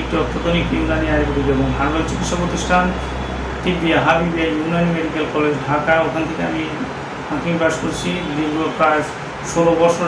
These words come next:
যাবৎ ইউনানি আয়ুর্বেদিক হার্বাল ঔষধের মাধ্যমে রোগীদেরকে সেবা দিয়ে এবং সুপরামর্শ দিয়ে এবং চিকিৎসা দিয়ে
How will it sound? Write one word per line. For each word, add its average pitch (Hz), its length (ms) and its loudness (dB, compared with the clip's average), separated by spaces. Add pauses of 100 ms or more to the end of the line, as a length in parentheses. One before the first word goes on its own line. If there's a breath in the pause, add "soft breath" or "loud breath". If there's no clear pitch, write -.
যাবৎ 147 340 2 (720)
ইউনানি 175 420 2
আয়ুর্বেদিক 147 420 0
হার্বাল 151 420 2
ঔষধের 151 380 -2
মাধ্যমে 143 320 0
রোগীদেরকে 143 640 0 (260)
সেবা 151 320 0
দিয়ে 156 180 0 (280)
এবং 139 120 0 (120)
সুপরামর্শ 165 560 2 (120)
দিয়ে 170 220 2
এবং 151 100 0 (140)
চিকিৎসা 170 440 -2
দিয়ে 160 140 2